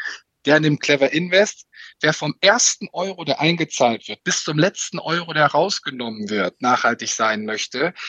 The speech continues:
der nimmt Clever Invest Green. Das bedeutet, dass auch der Deckungsstock,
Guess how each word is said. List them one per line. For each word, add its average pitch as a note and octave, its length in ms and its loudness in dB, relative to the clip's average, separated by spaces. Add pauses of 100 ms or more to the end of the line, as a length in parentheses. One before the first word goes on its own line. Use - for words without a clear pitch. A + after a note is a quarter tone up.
(140)
der D3 140 4
nimmt D3+ 200 0
Clever C#3+ 280 4
Invest C#3+ 400 -2
Green. C#3 300 -10
Das - 120 -6
bedeutet, D#3 640 -2
dass - 260 0
auch F3 380 0 (360)
der C3+ 140 4
Deckungsstock, - 840 -2